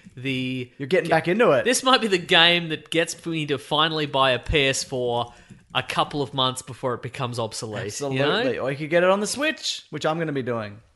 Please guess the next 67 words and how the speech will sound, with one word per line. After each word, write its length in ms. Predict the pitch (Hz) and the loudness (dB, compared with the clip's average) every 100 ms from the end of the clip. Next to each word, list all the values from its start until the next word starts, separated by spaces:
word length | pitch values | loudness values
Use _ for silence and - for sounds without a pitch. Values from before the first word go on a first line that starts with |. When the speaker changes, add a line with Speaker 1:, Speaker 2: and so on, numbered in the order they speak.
| 156 | -18
Speaker 1:
I 80 | 156 | -16
think 180 | 190 180 | -8 -6
I, 60 | |
no, 140 | 165 160 | -2 0
I 20 | |
wanted 340 | 160 170 139 127 | 0 0 -2 2
to 60 | |
Speaker 2:
It's 140 | 196 185 | 2 4
definitely 360 | 214 214 190 160 | 2 2 2 2
a 20 | |
graphical 420 | 151 151 151 131 | 4 4 4 -6
downgrade, 480 | 120 123 123 117 110 | -4 -4 -2 -4 -2
but 80 | 120 | -2
I 60 | |
want 200 | 123 135 | -2 -4
it 60 | 123 | -4
on 100 | 113 | -6
the 80 | 107 | -6
go. 280 | 113 113 | -4 0
Speaker 1:
Yeah, 160 | 110 180 | 2 2
'cause 200 | 175 185 | 2 -4
see, 320 | 214 196 - 165 147 151 | -4 -6 -8 -14 -14 -4
now 200 | 180 185 | -2 0
that 80 | |
I've 140 | 175 135 | 0 -2
finally 420 | - 139 131 123 | -4 -2 -2 -2
got 120 | 127 | -4
a 40 | 120 | -6
big 220 | 127 110 | -8 -8
T 180 | 127 113 | -8 -6
V, 220 | 110 104 | -6 -8
I'm 120 | 107 | -10
like, 180 | 117 113 | -8 -8
Speaker 2:
Mm. 40 | |
Speaker 1:
"Well, 100 | 113 | -6
I 40 | 143 | -8
should 140 | 151 | -8
probably 240 | 160 139 117 | -8 -8 -8
utilize 460 | 120 117 110 107 | -8 -6 -6 -8
that." 240 | - 104 - | -8 -10 -8
And 80 | 127 | -8
I 80 | 131 | -8
just 200 | 160 - | -8 -6
watch, 220 | 113 - - - | -6 -6 -14 -8
I 60 | 165 | -6
just 200 | 190 - | -4 -6
watch 140 | 170 | -8
some 140 | 160 139 | -6 -4
H 220 | 135 - | -4 -4
D 140 | 139 117 | -6 -6
footage 340 | 143 123 117 | -8 -10 -8
on 100 | 113 | -8
YouTube, 360 | 113 110 123 110 | -8 -10 -10 -10
and 80 | |
I'm 80 | 110 | -10
like, 300 | 113 110 _ | -10 -12 _
That 180 | 135 113 | -8 -6
is 340 | 104 110 - - _ _ - | -8 -10 -16 -20 _ _ -8
Speaker 2:
You 80 | |
watched 140 | 120 120 | -6 -6
the 60 | |
trailer 220 | 120 120 113 | -4 -2 -2
Speaker 1:
amazing. 220 | 110 110 | -2 -8
Speaker 2:
for 60 | - | -8
Parker, 360 | 107 117 110 | -6 -6 -10
didn't 220 | 98 110 | -12 -10
you? 160 | 101 95 | -12 -14